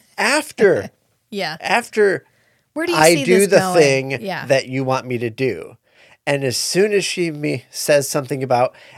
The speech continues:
Speaker 2: "As soon as I have the baby," Nick's gonna know, "Oh, I'm
Speaker 1: Oh.
Speaker 2: misunderstanding something."
Speaker 1: Gotcha.
Speaker 2: Right?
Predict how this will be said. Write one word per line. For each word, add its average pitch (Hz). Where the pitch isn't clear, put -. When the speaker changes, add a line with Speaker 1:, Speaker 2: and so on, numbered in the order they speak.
Speaker 2:
"As 143
soon 254
as 214
I 196
have 180
the 139
baby," 233
Nick's 151
gonna 131
know, 127
"Oh, 254
I'm 254
Speaker 1:
Oh. 254
Speaker 2:
misunderstanding 175
something." 87
Speaker 1:
Gotcha. -
Speaker 2:
Right? 117